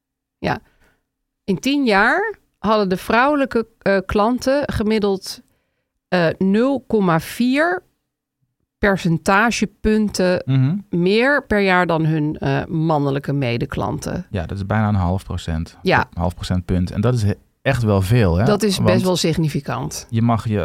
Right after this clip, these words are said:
Speaker 2: eh, el-, eh, echt best wel, eh, gelukkig rekenen als je zes en een half, zeven procent
Speaker 1: Precies.
Speaker 2: rendement haalt,
Speaker 1: Dus dan
Speaker 2: eh,
Speaker 1: is
Speaker 2: per jaar op de
Speaker 1: nul komma vier procent
Speaker 2: beurs.
Speaker 1: best wel veel.
Speaker 2: Nul komma vier erbij
Speaker 1: Ja.
Speaker 2: gemiddeld is echt wel, eh,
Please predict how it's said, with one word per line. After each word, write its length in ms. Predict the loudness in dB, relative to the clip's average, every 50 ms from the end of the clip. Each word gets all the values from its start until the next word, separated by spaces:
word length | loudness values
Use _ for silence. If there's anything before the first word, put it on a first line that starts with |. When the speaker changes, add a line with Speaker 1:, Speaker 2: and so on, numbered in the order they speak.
| -2 -2 -2 -4 -4 -2
Speaker 2:
eh, 80 | -2 0
el-, 200 | 0 0 0 0
eh, 280 | 0 0 0 0 -2 -2
echt 120 | -2 -2
best 180 | -2 -4 -2 -2
wel, 220 | 0 0 0 0
eh, 60 | 0
gelukkig 360 | 0 0 0 0 0 0 -2
rekenen 360 | 0 0 0 0 0 0 0 0
als 200 | 0 -2 -2 -2
je 240 | 0 0 0 0 -2
zes 260 | -2 0 0 0 2
en 40 | 2
een 60 | 2 2 2
half, 180 | 2 0 0
zeven 320 | 0 0 0 0 0 -2 -2
procent 600 | 0 0 0 0 2 2 2 0 0 -4 -8 -18 _ _ _
Speaker 1:
Precies. 380 | -4 -4 -2 -2 -2 -2 0 0
Speaker 2:
rendement 440 | 2 2 4 4 4 4 2 2 2
haalt, 400 | 2 2 2 2 2 0 0 0
Speaker 1:
Dus 160 | 0 0 2
dan 140 | 2 2 2
Speaker 2:
eh, 40 | 2
Speaker 1:
is 40 | 2
Speaker 2:
per 100 | 2 4
jaar 80 | 4 4
op 60 | 4
de 80 | 4 4
Speaker 1:
nul 80 | 2 2 2
komma 140 | 2 2
vier 100 | 2 0 0
procent 340 | 0 0 0 0 0 0 0 0 0
Speaker 2:
beurs. 0 |
Speaker 1:
best 140 | 0 -2
wel 300 | -2 -4 -4 -4 -4 -4
veel. 220 | -2 -2 -4 -6 -8 -10 -6
Speaker 2:
Nul 240 | -2 0 2 2 2
komma 180 | 2 2 2
vier 180 | 2 2 2 2
erbij 500 | 2 2 2 4 4 4 4 4 4 2
Speaker 1:
Ja. 180 | 2 2 2 2
Speaker 2:
gemiddeld 480 | 4 2 2 4 2 2 0 0 0
is 200 | -2 -2 -2 -2
echt 260 | -2 -4 -4 -4 -4 -4
wel, 320 | -2 -2 0 0 0 0
eh, 140 | -2 -2